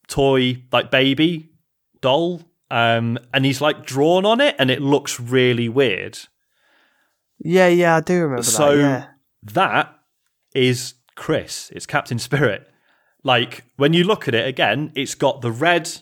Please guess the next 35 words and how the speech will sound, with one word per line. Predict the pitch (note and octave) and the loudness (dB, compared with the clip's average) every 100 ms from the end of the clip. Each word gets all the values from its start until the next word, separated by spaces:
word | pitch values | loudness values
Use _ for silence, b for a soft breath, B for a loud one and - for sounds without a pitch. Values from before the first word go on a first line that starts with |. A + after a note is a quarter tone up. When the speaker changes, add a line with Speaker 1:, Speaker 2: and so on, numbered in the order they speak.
| _ | _
Speaker 1:
eye | D3+ C#3+ | 2 2
mask | A2+ A2+ F3 - - - _ | 2 -2 -4 -8 -14 -16 _
drawn | A#2+ A2+ G#2+ | -2 0 0
on | G#2 A#2+ | -2 -4
it, | D#3+ - _ _ _ _ _ | -4 -8 _ _ _ _ _
and | C3 B2 | -2 0
he's | B2 | -2
got | B2 A#2+ A2+ | 0 -2 -2
a | |
mark | A2 D#3+ E3 D#3+ | -2 0 0 0
on | E3 | 0
his | D3+ - | 0 -2
face | - D3+ D#3 - - - | 0 0 0 -4 -4 -2
and | B2 | 0
a | A#2 | 0
bruise | B2+ C#3+ C3 A2 | 2 4 4 2
on | A2+ A2+ | 0 0
his | A2 | 2
arm | A#2+ G2+ F#2+ - | 2 2 -4 -6
where | A#2 G#2+ | -2 -2
Chris | - B2 - | 0 -2 -2
has | A2+ G2+ | -4 -6
got | - G#2+ - | -2 -2 0
those | G#2+ - | -2 0
same | A#2+ A2 | -2 0
injuries. | A#2 A2+ G#2 F#2 B B B | 0 -2 -4 -10 B B B
But | - A#2+ - - | 0 0 0 -2
not | D3 C#3+ | 0 2
only | D3 C3+ C3 | 2 2 2
before | C3+ B2+ E3 D#3 | 0 0 2 2
you | C3 B2 | 2 0
meet | G3 - | -2 -2
Chris, | - G#2 B2+ | -4 -4 -4
but | - C3+ - | -2 -2 0
before | B2+ - C3+ A#2+ A#2 A2+ A2+ | -2 0 0 2 2 0 -4